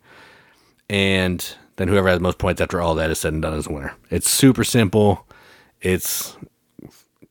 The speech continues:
it has nice art, really nice production 'cause it's kid table board games. But it's probably, as far as all the games that we have from them, the most kid-oriented, I would say. It's, it's simpler than the other ones. It can really be stripped down and just,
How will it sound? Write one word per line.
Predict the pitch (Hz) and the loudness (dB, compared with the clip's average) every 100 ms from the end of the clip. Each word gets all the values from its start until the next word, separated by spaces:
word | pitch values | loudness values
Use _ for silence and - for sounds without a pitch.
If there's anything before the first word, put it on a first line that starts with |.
| - - | -20 -8
it | 101 92 | -2 0
has | 117 95 | 0 0
nice | 101 98 92 - | 0 0 0 -2
art, | 92 87 87 _ _ - _ | -2 -2 -4 _ _ -20 _
really | 120 104 95 | 0 2 4
nice | 95 90 | 2 0
production | 95 90 87 92 | -4 -4 -4 -4
'cause | 87 82 | -4 -6
it's | 80 | -4
kid | 98 90 | -2 0
table | 87 80 | 0 0
board | 76 82 78 | 0 0 0
games. | 82 80 - - | -2 -2 -6 -4
But | 95 85 _ - - - _ | -4 -4 _ -20 -20 -20 _
it's | 98 - | -16 -10
probably, | - 127 123 117 113 113 | -4 2 4 4 4 2
as | 104 - | 2 0
far | 113 107 | 0 0
as | |
all | 101 | 0
the | 95 | -2
games | 90 95 90 | -4 -4 -4
that | |
we | 90 | -8
have | 80 98 98 | -6 -4 -4
from | 101 | -2
them, | 98 95 101 - - - - _ _ - | 0 0 -2 -6 -20 -20 -20 _ _ -4
the | 92 | 0
most | 98 95 - - - _ _ _ _ _ _ _ | 2 2 0 -10 -20 _ _ _ _ _ _ _
kid-oriented, | - 123 113 - 110 113 113 113 107 113 | -2 2 2 0 0 2 4 2 2 2
I | 113 | 2
would | 110 | 0
say. | - 127 120 113 - - _ _ _ _ | 2 2 2 0 -2 -12 _ _ _ _
It's, | - 98 - - | -4 -2 -4 -8
it's | - 104 | -6 -6
simpler | - 120 107 113 107 | -4 -2 0 2 4
than | 104 | 4
the | 98 | 4
other | 98 95 | 4 4
ones. | 95 92 92 87 | 2 2 0 -2
It | 92 | -4
can | 98 | -2
really | 95 92 | -2 0
be | 90 | -2
stripped | - 90 | -2 -4
down | - 87 85 | -2 0 0
and | 82 | -2
just, | 82 - | -4 -8